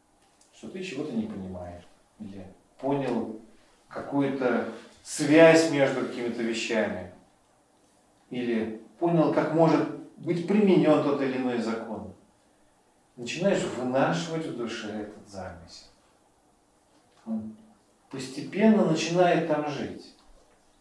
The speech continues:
Или не обязательно же быть учёным или художником. Ты вдруг понял какой-то аспект жизни,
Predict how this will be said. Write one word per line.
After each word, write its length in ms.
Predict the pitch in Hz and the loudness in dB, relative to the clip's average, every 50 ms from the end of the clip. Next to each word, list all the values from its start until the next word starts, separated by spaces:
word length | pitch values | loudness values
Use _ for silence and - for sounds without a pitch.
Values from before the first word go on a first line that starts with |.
| _ _ _ _ _ _ _ _ _ _ _ _ _ _ | _ _ _ _ _ _ _ _ _ _ _ _ _ _
Или 460 | 294 254 247 220 - - - - - - - - - _ _ _ _ _ _ _ _ _ _ _ _ _ _ | -4 -2 0 -2 -2 -2 -6 -8 -12 -16 -20 -20 -20 _ _ _ _ _ _ _ _ _ _ _ _ _ _
не 80 | 95 95 | -18 -16
обязательно 380 | 92 - 110 110 113 - 110 98 | -14 -10 -8 -8 -6 -6 -8 -8
же 100 | 98 95 | -8 -12
быть 140 | 95 - | -12 -12
учёным 540 | 104 - - - 110 107 104 92 92 - - - - - _ _ _ _ _ _ | -12 -12 -6 -6 -4 -4 -4 -6 -8 -10 -12 -16 -20 -20 _ _ _ _ _ _
или 320 | 101 95 90 90 90 87 87 87 - - - _ _ _ _ _ _ _ _ | -18 -16 -16 -14 -16 -16 -18 -18 -20 -20 -20 _ _ _ _ _ _ _ _
художником. 520 | - 104 104 104 98 98 - - - - - - - - - - - _ _ _ - | -16 -12 -10 -10 -10 -10 -12 -16 -18 -18 -20 -20 -20 -20 -20 -20 -20 _ _ _ -4
Ты 140 | - 220 202 | -4 -2 -2
вдруг 440 | 196 196 220 226 226 - - - - - - - - - - | 0 2 2 2 2 0 -6 -10 -12 -16 -20 -20 -20 -12 0
понял 800 | 220 233 262 254 254 233 226 214 208 190 180 190 196 - - - - - - _ _ _ | 2 4 8 8 8 10 10 8 8 6 4 2 -2 -4 -6 -12 -16 -20 -20 _ _ _
какой-то 460 | - 151 - 226 226 - 196 196 190 | -8 -6 0 0 0 2 6 6 6
аспект 520 | 185 190 180 - - 247 254 262 254 - - | 6 6 2 0 -4 -2 0 0 0 -2 -2
жизни, 640 | - 214 247 254 262 220 - - - - - - | -2 -2 0 0 0 0 0 -2 -6 -8 -10 -10